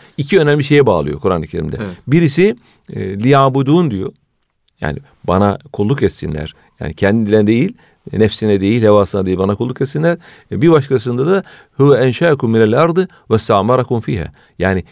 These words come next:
Speaker 1: yeryüzünü imar
Speaker 2: Liyamuru.
Speaker 1: etsin. <laughs> Ya, evet, ay,
Speaker 2: Evet.
Speaker 1: liyamurun. Yani, e, liyamuru, e, fîhâ. Yani orada imar faaliyetlerinde bulunsunlar.
Speaker 2: Evet.
Speaker 1: Gönül imar etsinler.
Speaker 2: Hmm.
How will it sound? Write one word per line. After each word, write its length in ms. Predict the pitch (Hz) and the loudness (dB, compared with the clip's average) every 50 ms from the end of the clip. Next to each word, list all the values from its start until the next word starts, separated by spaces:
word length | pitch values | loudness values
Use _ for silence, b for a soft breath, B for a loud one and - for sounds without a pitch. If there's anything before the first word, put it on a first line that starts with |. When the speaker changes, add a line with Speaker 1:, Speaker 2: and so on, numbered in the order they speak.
| b b - | b b -2
Speaker 1:
yeryüzünü 520 | 95 95 113 139 170 165 135 120 107 95 | 0 2 2 2 0 -2 -2 -4 -4 -2
imar 80 | 107 117 | -2 0
Speaker 2:
Liyamuru. 320 | 120 117 110 107 110 85 | 2 2 2 2 2 0
Speaker 1:
etsin. 180 | 82 82 85 82 - | -2 -6 -8 -10 -10
<laughs> 80 | _ b b b b b b b b 110 - _ _ | _ b b b b b b b b -18 -18 _ _
Ya, 340 | - 73 - 113 107 117 127 | -4 -2 0 0 0 0 2
evet, 220 | 110 143 143 131 143 | 4 4 4 4 2
ay, 200 | 135 135 139 131 | 0 0 -2 -2
Speaker 2:
Evet. 100 | 127 120 | 0 0
Speaker 1:
liyamurun. 440 | 127 127 117 117 117 113 107 98 B B B B B - | 0 2 2 0 0 2 0 0 B B B B B -2
Yani, 260 | 104 107 107 110 104 b b b b - | 0 0 0 -2 -4 b b b b -4
e, 320 | 98 98 98 98 101 98 | -2 0 0 0 0 2
liyamuru, 880 | 104 110 113 107 107 120 135 123 110 - 120 117 110 104 101 - 107 120 | 2 2 2 2 2 2 2 2 2 -2 -2 -2 -2 -2 -2 -4 -8 -6
e, 140 | 107 92 92 | -6 -6 -6
fîhâ. 320 | 95 107 107 95 87 82 | -4 -4 -2 -2 0 -2
Yani 260 | 78 80 87 92 95 | 0 0 0 0 2
orada 380 | 85 107 120 123 135 147 131 B B B B B _ | 2 2 4 4 4 2 0 B B B B B _
imar 380 | - 117 117 117 120 139 160 165 | -2 0 2 2 2 2 2 2
faaliyetlerinde 800 | 143 - 127 113 107 104 98 - - 95 92 92 90 95 107 | 0 0 0 0 0 0 -2 -2 -4 -4 -4 -2 0 0 0
bulunsunlar. 400 | 98 90 87 80 - 90 87 85 | 0 -2 -6 -8 -8 -8 -6 -6
Speaker 2:
Evet. 100 | 82 82 | -6 -4
Speaker 1:
Gönül 280 | 82 107 120 139 151 147 | -2 0 2 2 2 4
imar 340 | 143 131 120 110 101 90 82 | 2 2 2 0 0 -2 -2
etsinler. 480 | 80 78 - - 78 71 71 73 78 80 | -4 -8 -10 -12 -12 -10 -8 -8 -8 -8
Speaker 2:
Hmm. 80 | 90 | -10